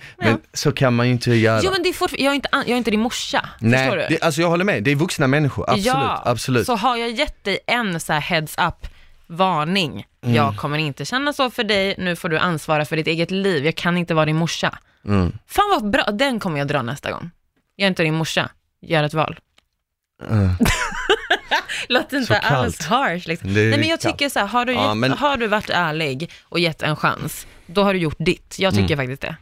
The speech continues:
Speaker 1: Det är
Speaker 2: Nej.
Speaker 1: det som är skönt med att ha en sån här relation.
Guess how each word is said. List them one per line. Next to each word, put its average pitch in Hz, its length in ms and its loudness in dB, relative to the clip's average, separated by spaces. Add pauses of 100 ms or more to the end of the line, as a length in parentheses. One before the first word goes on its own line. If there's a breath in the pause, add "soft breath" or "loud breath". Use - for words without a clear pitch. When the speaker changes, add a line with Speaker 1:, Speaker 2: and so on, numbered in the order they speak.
(280 soft breath)
Speaker 1:
Det 208 100 0
är 208 40 4
Speaker 2:
Nej. 190 100 0
Speaker 1:
det 247 220 2
som 214 160 -4
är 202 40 -2
skönt 170 500 0
med 175 120 -2
att 170 100 -2
ha 240 380 0
en 190 220 -4
sån 165 140 -4
här 131 280 0
relation. 160 560 -2